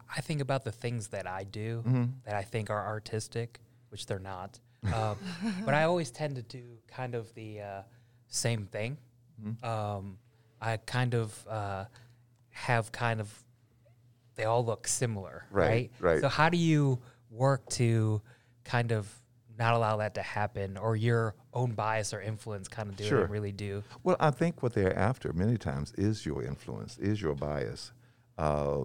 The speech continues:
Speaker 2: the nature of your work.
Speaker 1: And how you see it, right?
Speaker 2: And how you see it. And, um, and then again, it's also about materials. Uh, when we did a piece for the, um, the Gantt Center in Charlotte, uh, it's for the most part all granite.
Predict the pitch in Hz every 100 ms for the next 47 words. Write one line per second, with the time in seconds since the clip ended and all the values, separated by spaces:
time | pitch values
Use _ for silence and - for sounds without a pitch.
0 | - 82 92 - 71 71 73 98 - -
1 | - 113 117 113 104 - 95 85 98 90
2 | 90 76 - 110 90 - - - 95 90
3 | 85 82 80 76 71 71 67 69 - _
4 | _ _ _ - 98 90 92 78 95 92
5 | 78 85 85 85 76 69 - - 135 69
6 | 50 - - - _ 85 80 78 85 82
7 | 95 92 - 90 - - 67 - 69 -
8 | - - - - _ _ - - 80 87
9 | - 76 71 67 85 73 64 - - -
10 | _ _ - 85 73 73 71 - - -
11 | - _ _ _ 87 82 101 - 73 73
12 | 69 76 87 98 69 -